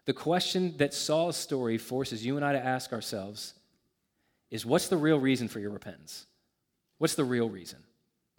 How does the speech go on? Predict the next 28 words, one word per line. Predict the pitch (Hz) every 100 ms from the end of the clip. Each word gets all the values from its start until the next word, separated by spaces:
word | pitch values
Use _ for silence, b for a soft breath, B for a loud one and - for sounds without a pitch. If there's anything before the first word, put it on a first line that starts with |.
| _ _ _ _ _ _ _ _
Because | - 147 139
what | 151
we're |
seeing | 135 - 196 202
here | 175 156 139
in | 139
the | 131
life | 135 151 143
of |
Saul | - 147 139
is | 123 113
that | 147
it's | 151
enti-, | 131 -
it | - 170
is | 151
entirely | 110 104 - 180 190 180
possible | 170 160 156 - 127 101 73 -
to | 104
say | 95 - 165 175
the | 170
words, | 139 147 135 123 -
"I | 120
have | 113 107
sinned." | - 98 85 - b b b b
It's | 139
entirely | 123 - 156 180 170
possible | - 151 139 123 110